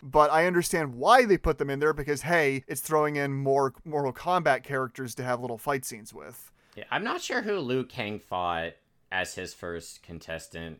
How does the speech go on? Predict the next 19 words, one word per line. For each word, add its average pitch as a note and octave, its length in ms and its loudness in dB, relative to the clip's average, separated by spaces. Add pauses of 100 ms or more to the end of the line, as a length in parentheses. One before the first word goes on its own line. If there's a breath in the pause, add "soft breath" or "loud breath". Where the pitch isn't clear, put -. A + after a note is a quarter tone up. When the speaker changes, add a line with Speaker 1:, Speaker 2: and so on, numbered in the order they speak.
Speaker 2:
'cause F2+ 140 -14
I G2+ 80 -2
don't G3 220 -8
think F3 140 -12
he's A2+ 200 -8
in F2 260 -8
any E2+ 220 -10
of D#2+ 60 -10
the F2 80 -10
Mortal E2 260 -8
Kombat D#2+ 460 -10
games. E2 540 -14 (120)
Speaker 1:
I C3+ 140 2
don't C3 140 -2
believe B2+ 280 -2
so B2+ 260 -2
either. B2 360 0
It's C3 200 -4
just D3+ 280 -2